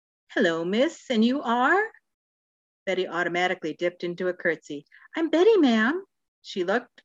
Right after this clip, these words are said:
up into the woman's eyes, emboldened by a sudden surge of hope that this job could work out. "My neighbor sent me for the hostess position. She said she knows you." And then we have to see what happens next.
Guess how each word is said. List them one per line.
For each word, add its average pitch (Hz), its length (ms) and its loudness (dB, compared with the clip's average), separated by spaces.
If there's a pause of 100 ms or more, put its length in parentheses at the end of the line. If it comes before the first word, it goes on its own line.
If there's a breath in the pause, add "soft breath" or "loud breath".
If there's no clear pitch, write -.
up 240 220 0
into 196 160 -2
the 165 80 -4
woman's 190 320 -4
eyes, 185 500 -4
emboldened 175 560 -2
by 147 140 -6
a 151 100 -8
sudden 196 300 -4
surge 185 260 -4
of 202 100 -4
hope 156 280 -4 (580)
that 143 160 -6
this 175 180 -6
job 165 440 -4
could - 160 -10
work 151 240 -6
out. 160 400 -8 (480)
"My 214 100 -2
neighbor 277 280 2
sent 294 180 -2
me 294 80 0
for 320 140 -4
the - 80 0
hostess 240 400 0
position. 165 580 -8
She - 160 -12
said 226 320 -4
she 220 200 -4
knows 190 440 -4
you." 415 460 0 (960)
And 147 200 -14
then 196 160 -6
we 190 120 -4
have 170 260 -8
to - 80 -20
see 233 220 -8
what 247 120 -2
happens 220 500 -6
next. - 500 -20